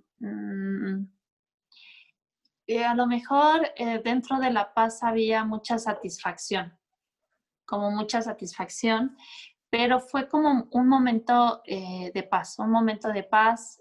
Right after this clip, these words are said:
Eh, la verdad estaba muy feliz, eh, lo recuerdo como, como si fuese un sueño,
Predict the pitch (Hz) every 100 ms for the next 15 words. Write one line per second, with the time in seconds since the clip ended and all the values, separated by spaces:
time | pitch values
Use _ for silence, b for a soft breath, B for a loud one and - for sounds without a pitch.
0 | - 202 190 185 185 185 180 180 185 -
1 | _ _ _ _ _ 190 196 196 208 214
2 | - 208 208 202 196 175 180 185 _ _
3 | 214 214 208 196 220 240 240 - - _
4 | _ _ _ _ - 190 185 185 180 180
5 | 180 180 190 208 196 208 - 190 180 180
6 | 175 180 180 - - - - _ _ _
7 | _ _ - 214 190 185 190 185 175 -
8 | - 196 - 214 208 - 208 202 - 226
9 | 214 202 196